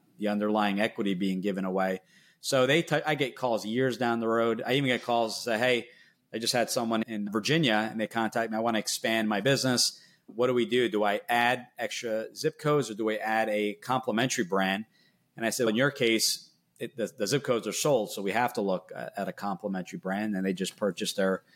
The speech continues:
second franchise end of last year. So I'm always available. So although we're not talking daily or weekly,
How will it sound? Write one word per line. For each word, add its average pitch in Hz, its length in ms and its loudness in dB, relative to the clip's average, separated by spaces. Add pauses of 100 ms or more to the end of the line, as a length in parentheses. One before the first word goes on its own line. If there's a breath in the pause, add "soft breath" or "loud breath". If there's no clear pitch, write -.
(240 soft breath)
second 113 360 0
franchise 107 560 0
end 95 140 -2
of 95 100 -4
last 117 360 0
year. 95 200 -4
So 101 360 -2 (180 loud breath)
I'm 151 160 0
always 143 300 2
available. 110 400 2
So 127 120 -2
although 120 200 2
we're 117 100 2
not 117 180 -2
talking 120 460 -2
daily 107 340 2
or 95 60 -2
weekly, 117 560 0